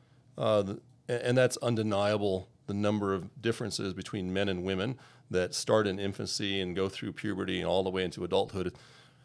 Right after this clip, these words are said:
But it, it's a, it's an agenda or a, a perspective that is trying to trump those differences. When you see that in medicine and you go,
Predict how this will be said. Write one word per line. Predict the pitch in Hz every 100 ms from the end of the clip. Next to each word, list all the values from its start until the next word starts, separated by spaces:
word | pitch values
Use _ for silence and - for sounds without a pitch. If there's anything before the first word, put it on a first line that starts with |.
| _
But | - 120
it, | 120
it's | 123 -
a, | 107 101 98 -
it's | - 107
an | 104
agenda | 95 80 117 113 101 92 101 -
or | 104 95
a, | 92 90 - -
a | 104 - -
perspective | - - - - 123 - 101
that | 95 95
is | 90
trying | - 110 101
to | 92
trump | - 120 107 - _ _ _ _ _
those | - 95 87
differences. | 95 95 - 85 - 87 87 - _ _ - - - - -
When | 127
you | 123
see | - 190
that | 143 101 101
in | 107 104 101 110
medicine | 117 117 107 98
and |
you | 98
go, | 95 90